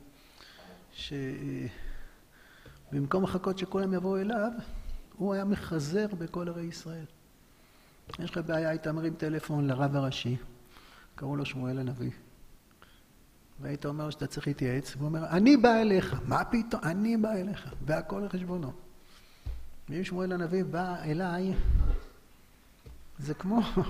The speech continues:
<laughs> זה כמו אברהם אבינו. אתם יודעים, אתם יושבים פה בבית של אברהם אבינו, ש-, ש-, ש-, שהרמב"ם אומר, בהלכות אבלות, אומר הרמב"ם, זה בפרק, אה, י"ד, בסוף הלכות אבלות, שיש מצוות, אה, "ואהבת לרעך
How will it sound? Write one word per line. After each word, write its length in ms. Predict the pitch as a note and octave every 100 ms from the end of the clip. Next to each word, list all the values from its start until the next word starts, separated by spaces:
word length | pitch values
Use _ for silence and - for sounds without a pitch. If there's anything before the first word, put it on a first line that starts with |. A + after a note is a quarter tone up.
| D3+ -
<laughs> 400 | - - - -
זה 160 | C3
כמו 260 | C3+ E3+ F#3+
אברהם 280 | F#3 F#3+ F#3+
אבינו. 360 | F#3 G#3+ D#3+
אתם 180 | - C#3
יודעים, 240 | C#3+ D#3+
אתם 240 | C#3 D#3 D3+
יושבים 240 | D3+ D#3+
פה 120 | D#3+
בבית 320 | D3+ D3 E3 D#3+
של 100 | D#3
אברהם 300 | D#3 E3 E3
אבינו, 260 | F#3 E3+ A#2+ - - - - - -
ש-, 180 | - D3 C#3 C#3
ש-, 180 | - C3+ C3+ C3 - - - -
ש-, 220 | - - B2+ B2 - - - - - - - - - - -
שהרמב"ם 420 | - C3+ D3 D#3
אומר, 260 | D3+ D#3+ D3
בהלכות 400 | D3+ C#3+ - F#3
אבלות, 380 | F3 F#3+ F#3
אומר 220 | E3 C3+ C3
הרמב"ם, 320 | B2 B2 A#2
זה 100 | B2
בפרק, 460 | A#2 - C#3 C3+
אה, 140 | C#3 C3 - - - -
י"ד, 180 | C3 D3+
בסוף 500 | C#3+ B2+ B2+ D3 D3
הלכות 280 | C#3+ D3
אבלות, 380 | C3+ D3 D3 - - - - - - -
שיש 1080 | - - C3+ C3 B2+ B2 B2+ B2+ B2+ F#3 G#3
מצוות, 420 | G3+ - G#3 G#3
אה, 160 | G#3 G3
"ואהבת 260 | F3+ G3+ A3
לרעך 180 | G#3